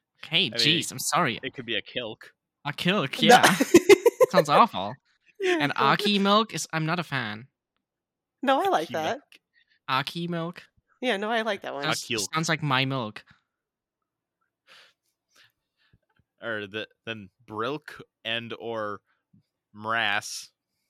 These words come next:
Speaker 1: I like
Speaker 3: <laughs>
Speaker 1: Mrass.
Speaker 2: Or Mass.
Speaker 3: <laughs>
Speaker 2: Or
Speaker 1: Mass
Speaker 2: just
Speaker 1: is good.
Speaker 2: Mass.
Speaker 1: Mass,
Speaker 2: <laughs> Yeah.
Speaker 1: Mass. Or Brilk. I, I actually like Brilk.
Speaker 2: Yeah.
Speaker 1: I like saying that in a Germ-,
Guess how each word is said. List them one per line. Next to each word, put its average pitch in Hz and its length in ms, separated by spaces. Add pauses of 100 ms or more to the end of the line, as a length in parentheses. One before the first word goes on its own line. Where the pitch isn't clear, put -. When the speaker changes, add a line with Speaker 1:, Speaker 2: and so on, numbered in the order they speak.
(760)
Speaker 1:
I 247 60
like 285 160
Speaker 3:
<laughs> - 0
Speaker 1:
Mrass. 160 460
Speaker 2:
Or 131 40
Mass. 107 480 (420)
Speaker 3:
<laughs> 240 680
Speaker 2:
Or 147 60
Speaker 1:
Mass 151 240
Speaker 2:
just - 40
Speaker 1:
is 139 80
good. 104 60
Speaker 2:
Mass. 104 520 (180)
Speaker 1:
Mass, 127 340
Speaker 2:
<laughs> - 40
Yeah. - 60
Speaker 1:
Mass. - 340 (640)
Or 226 80
Brilk. 160 300
I, 190 180
I 202 100
actually 240 180
like 156 240
Brilk. 113 360 (880)
Speaker 2:
Yeah. - 60 (240)
Speaker 1:
I 170 60
like 190 100
saying 196 180
that 165 140
in 135 100
a - 20
Germ-, 120 220